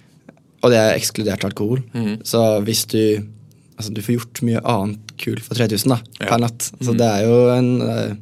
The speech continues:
Speaker 1: avveining man skal gjøre.
Speaker 2: Men noe av ideen er vel kanskje det fellesskap og samhold man har med gjengen sin i de årene frem til det, da.
Speaker 1: Ja, det også. Så det,
Speaker 2: Mhm.
Speaker 1: ja.
Speaker 2: Og så er jo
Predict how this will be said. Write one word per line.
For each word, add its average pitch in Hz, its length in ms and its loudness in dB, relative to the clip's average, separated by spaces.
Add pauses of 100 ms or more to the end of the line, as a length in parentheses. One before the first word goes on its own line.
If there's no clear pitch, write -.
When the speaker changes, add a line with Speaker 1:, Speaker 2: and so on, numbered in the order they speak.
(1080)
Speaker 1:
avveining 107 340 2
man 113 100 -2
skal 107 200 2
gjøre. 117 140 0 (380)
Speaker 2:
Men 160 140 2
noe 131 220 8
av 135 80 2 (160)
ideen 123 360 2
er 127 60 0
vel 123 140 -2
kanskje 120 300 -6
det 110 120 -2
fellesskap 95 500 -6
og - 60 -4
samhold 101 320 -2
man 98 140 -6
har 95 200 -6
med 98 200 -4
gjengen 90 380 -6
sin 101 380 -8 (100)
i 101 80 -8
de 95 200 -6
årene 92 220 -6
frem 90 240 -6
til 110 120 -4
det, 139 60 0
da. 135 120 -2 (380)
Speaker 1:
Ja, 120 200 4
det 110 220 2
også. 107 260 -6
Så 123 160 -8
det, 104 180 -2
Speaker 2:
Mhm. - 120 -6
Speaker 1:
ja. 107 80 -6 (880)
Speaker 2:
Og 151 80 0
så 165 540 2
er 147 160 0
jo 151 380 0